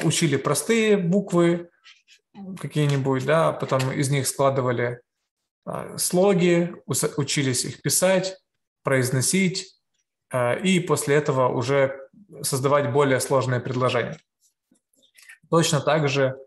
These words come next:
в программировании ничего, ничего сверхъестественного,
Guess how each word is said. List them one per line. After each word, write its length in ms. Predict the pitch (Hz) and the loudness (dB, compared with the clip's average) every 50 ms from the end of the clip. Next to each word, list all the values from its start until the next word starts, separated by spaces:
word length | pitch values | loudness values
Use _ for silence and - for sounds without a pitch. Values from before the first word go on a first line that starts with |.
| _ _ _ _ _ _ _ _ _ | _ _ _ _ _ _ _ _ _
в 100 | - - | -10 -2
программировании 720 | - 151 143 135 151 156 156 151 143 135 120 117 117 120 | -2 0 2 2 4 4 4 4 2 0 -2 -2 -4 -4
ничего, 960 | 123 127 139 131 - - 160 156 165 170 165 147 139 139 - 180 185 - - _ _ _ | -2 -2 -2 -2 0 0 0 2 2 4 4 2 2 0 -2 -4 -8 -14 -20 _ _ _
ничего 640 | 147 143 143 147 143 147 147 147 - 165 160 160 | -6 -2 0 2 2 2 2 0 0 0 2 2
сверхъестественного, 1120 | 151 - - 147 143 139 - 147 - - 151 151 143 - - 135 127 123 123 123 120 120 - | 2 0 0 0 -2 -2 -4 -6 -6 -2 -2 -2 -2 -2 -4 -2 -2 0 0 0 -2 -4 -6